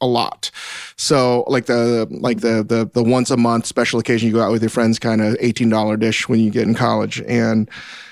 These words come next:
she ate her dish and mine because I didn't want to eat mine, and it looked great.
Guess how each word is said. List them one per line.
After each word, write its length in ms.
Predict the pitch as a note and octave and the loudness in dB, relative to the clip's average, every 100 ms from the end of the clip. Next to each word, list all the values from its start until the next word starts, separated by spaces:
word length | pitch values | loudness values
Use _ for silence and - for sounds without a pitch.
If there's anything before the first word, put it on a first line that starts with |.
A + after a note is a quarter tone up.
| _ | _
she 540 | - C#3+ C#3 C#3 C#3 - _ _ | 0 2 4 4 0 -4 _ _
ate 260 | C#3 C3+ - _ _ _ _ _ - | 0 0 -6 _ _ _ _ _ -10
her 560 | - D#3+ F3 F#3 G3 | 0 2 4 2 2
dish 340 | G3 F#3+ G3 - - | 0 0 0 -2 -2
and 380 | D3+ D#3 D#3 D3 | 0 2 2 2
mine 300 | C3+ B2 A#2+ | 0 0 -2
because 180 | C3 | 0
I 40 | B2+ | 0
didn't 140 | B2+ | 2
want 120 | B2+ A#2+ | 0 -2
to 60 | - | -2
eat 220 | B2+ A#2+ | -4 0
mine, 400 | B2+ A2+ A2+ B2+ | -2 0 -2 -2
and 200 | B2+ A#2+ | -2 0
it 160 | A#2+ A2+ - | 0 -2 0
looked 260 | F3+ G#3+ | 0 2
great. 380 | D#3 D#3 E3+ E3 | 0 2 0 -4